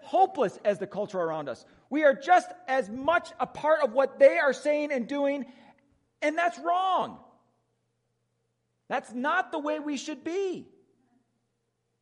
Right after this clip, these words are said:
That's not the way we should be. One pastor, I think, remarked, and I believe he was right when he said this, "The local church is the hope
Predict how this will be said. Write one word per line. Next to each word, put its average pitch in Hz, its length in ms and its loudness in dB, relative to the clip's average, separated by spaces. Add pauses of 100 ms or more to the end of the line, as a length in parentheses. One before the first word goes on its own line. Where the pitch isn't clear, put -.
(680)
That's 208 160 -16
not 320 240 -4
the 311 60 -6
way 262 160 0
we 262 100 -10
should 233 200 -14
be. 294 360 -12 (420)
One 294 200 -2
pastor, 240 380 -2
I 233 80 0
think, 233 240 -6
remarked, 233 380 -2
and 208 80 -8
I 196 60 -2
believe 202 260 -6
he 208 100 -10
was 185 120 -6
right 208 260 -2
when 214 100 -10
he 202 60 -8
said 233 200 -4
this, 220 160 -2
"The 202 120 -6
local 269 480 -4
church 196 360 -8
is 196 140 -10
the 202 140 -4
hope 214 380 -10